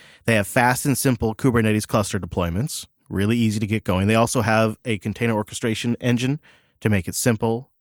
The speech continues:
to manage multiple containers, dedicated G P U rigs. You just have to go to linode dot com slash coder for a one hundred dollar sixty-day credit.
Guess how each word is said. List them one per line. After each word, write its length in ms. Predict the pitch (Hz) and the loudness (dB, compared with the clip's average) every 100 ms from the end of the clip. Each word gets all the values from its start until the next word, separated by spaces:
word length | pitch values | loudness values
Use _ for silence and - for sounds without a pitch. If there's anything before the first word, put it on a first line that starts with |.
| _ _ _ | _ _ _
to 80 | - | -2
manage 340 | 98 101 104 95 | 0 2 0 0
multiple 420 | 95 98 107 107 | 0 0 -2 -2
containers, 520 | - 104 101 95 107 - - _ | -2 -4 -2 -2 -6 -10 -20 _
dedicated 500 | 127 135 - 147 135 | 4 4 6 6 6
G 160 | 110 127 | 4 2
P 160 | - | 4
U 180 | 117 113 | 4 4
rigs. 360 | 113 117 113 - - _ | 4 2 2 -4 -16 _
You 80 | 127 | 0
just 100 | 131 | 2
have 100 | 147 | 2
to 60 | - | 4
go 100 | 135 | 4
to 80 | |
linode 420 | 110 120 156 156 135 | 4 4 6 4 4
dot 220 | 127 123 | 2 0
com 440 | - 117 107 107 | 2 4 4 0
slash 480 | - - 101 95 - | -4 -2 0 0 -2
coder 440 | - 135 127 78 87 - _ | 0 2 2 0 -6 -12 _
for 160 | - | 0
a 60 | 98 | 2
one 300 | 92 120 151 | 4 4 4
hundred 400 | 143 143 139 135 | 4 4 4 4
dollar 420 | 127 107 101 101 | 4 4 4 2
sixty-day 920 | 98 - 139 131 - 135 123 110 101 | 0 -2 0 0 0 0 2 2 2
credit. 360 | 98 - 92 - | 0 -2 -4 -6